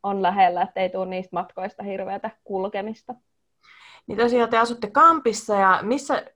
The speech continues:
Speaker 2: Saara, sä oot töissä, jos saa vähän udella?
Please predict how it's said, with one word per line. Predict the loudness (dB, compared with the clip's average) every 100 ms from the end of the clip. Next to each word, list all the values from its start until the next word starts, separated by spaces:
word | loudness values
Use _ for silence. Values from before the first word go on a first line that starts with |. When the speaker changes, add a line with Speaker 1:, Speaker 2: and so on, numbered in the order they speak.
| _ -18 -8
Speaker 2:
Saara, | -6 2 2 2
sä | 0
oot | 0 2
töissä, | 0 0 -4
jos | -6 -4
saa | 0 0 0 -6
vähän | -6 -4
udella? | -2 -4 -4